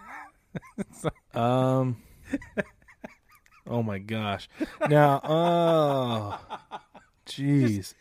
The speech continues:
Speaker 1: just think about the implications. <laughs>
Speaker 2: Oh, yeah, every one of those guys will hit you
Speaker 1: <laughs>
Speaker 2: without even thinking twice.
Speaker 1: For sure, for sure.
Speaker 2: Um,
Speaker 1: Bob
Speaker 2: honestly,
Speaker 1: Gibson
Speaker 2: though
Speaker 1: might not even know you're there.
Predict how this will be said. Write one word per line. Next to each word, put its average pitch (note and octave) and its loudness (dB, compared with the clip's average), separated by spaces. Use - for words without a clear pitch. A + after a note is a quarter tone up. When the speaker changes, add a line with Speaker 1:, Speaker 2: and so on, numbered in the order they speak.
Speaker 1:
just D#4+ -4
think D4 2
about F#3+ 2
the F3 4
implications. D3 -2
<laughs> - -14
Speaker 2:
Oh, D3+ 4
yeah, E3+ 12
every D#3 12
one D#3 10
of F3+ 10
those C3+ 10
guys B2+ 8
will A#2 4
hit C#3 4
you C3+ 2
Speaker 1:
<laughs> C#4+ -12
Speaker 2:
without C#3+ 4
even C3+ 2
thinking D3+ 0
twice. F3+ 0
Speaker 1:
For - -18
sure, A#3+ -8
for A#3+ -10
sure. G#3+ -6
Speaker 2:
Um, D#3 0
Speaker 1:
Bob A#3 0
Speaker 2:
honestly, G3+ 4
Speaker 1:
Gibson F#3+ 2
Speaker 2:
though F3+ 8
Speaker 1:
might A3+ 4
not A3 4
even G3+ -2
know G3+ 2
you're F#3+ -2
there. G3 -2